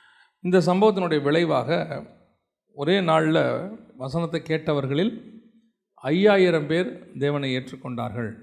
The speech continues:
அப்படின்னு சொல்லி நம்ம பார்க்கிறோம். இந்த ஆண்டவரை ஏற்றுக்கொள்ளுகிறது,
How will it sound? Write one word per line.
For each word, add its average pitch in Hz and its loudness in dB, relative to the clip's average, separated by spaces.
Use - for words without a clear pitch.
அப்படின்னு 113 -10
சொல்லி 113 -14
நம்ம 117 -10
பார்க்கிறோம். 110 -16
இந்த 185 2
ஆண்டவரை 220 0
ஏற்றுக்கொள்ளுகிறது, 165 -2